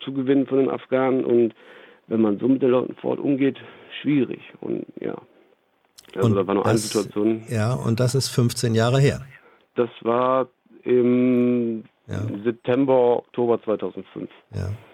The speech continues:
Speaker 1: Also ganz zu Beginn der, äh,
Speaker 2: Ja.
Speaker 1: ganzen Geschichte
Speaker 2: Und,
Speaker 1: damals
Speaker 2: und
Speaker 1: in
Speaker 2: die,
Speaker 1: Masa oben.
Speaker 2: die Strukturen werden sich vermutlich seitdem nicht unbedingt,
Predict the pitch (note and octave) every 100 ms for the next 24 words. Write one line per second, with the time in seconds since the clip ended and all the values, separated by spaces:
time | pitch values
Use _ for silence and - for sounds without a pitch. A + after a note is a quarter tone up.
0 | - - G#2+ G#2 B2+ B2 A#2 G#2 G2+ A2
1 | - G#2 - - G#2+ F#2 G2 - G2+ -
2 | G2+ G2 G2 G#2 G#2+ G#2 F#2 F#2 F#2 -
3 | F#2+ - G#2 G#2+ - G#2+ G#2 B2+ A2+ G#2
4 | G#2 A2+ A#2 A#2 - G#2+ A2+ A2 A2 A2
5 | G#2+ G#2+ A2 G#2+ A2 A2 A2 _ _ _
6 | _ A#2 A#2 - A#2 A2 A2 G#2+ G#2+